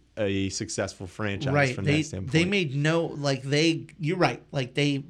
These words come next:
Speaker 2: we need to settle on a theme. We need to settle on what's the point of these movies. And like you said,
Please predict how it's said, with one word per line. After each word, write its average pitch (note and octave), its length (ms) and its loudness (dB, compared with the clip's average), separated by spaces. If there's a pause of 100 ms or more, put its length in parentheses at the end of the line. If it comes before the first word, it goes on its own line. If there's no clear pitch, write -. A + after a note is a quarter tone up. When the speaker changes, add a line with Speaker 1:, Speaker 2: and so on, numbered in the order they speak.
(380)
Speaker 2:
we C#3 160 -2
need E3 180 0
to D3 60 -2
settle D3 300 0
on C#3+ 140 -2
a C3+ 80 -2
theme. C#3+ 400 -4
We C3 100 -6
need C#3 160 -4
to C3 60 -10
settle C3+ 280 -2
on B2+ 120 -8
what's B2+ 240 -6
the - 60 -12
point C3 380 -10
of A#2+ 120 -10
these B2+ 240 -8
movies. B2+ 440 -8
And D3+ 80 -4
like G3 160 2
you A3+ 120 -4
said, - 260 -6